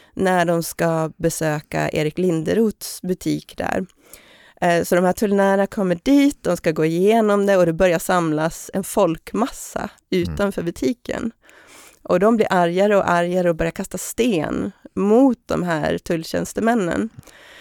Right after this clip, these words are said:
Speaker 1: Tulltjänstemännen flyr, gömmer sig i ett apotek och liksom spärrar in sig där och de får vara där i flera timmar
Speaker 2: Mm.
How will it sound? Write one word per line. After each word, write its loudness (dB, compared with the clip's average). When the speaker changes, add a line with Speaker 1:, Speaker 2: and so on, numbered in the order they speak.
Speaker 1:
Tulltjänstemännen 2
flyr, 0
gömmer 2
sig -4
i 0
ett -6
apotek -6
och -2
liksom -2
spärrar 2
in 2
sig -2
där 2
och -2
de 0
får -4
vara 2
där 2
i 0
flera -2
timmar -4
Speaker 2:
Mm. -4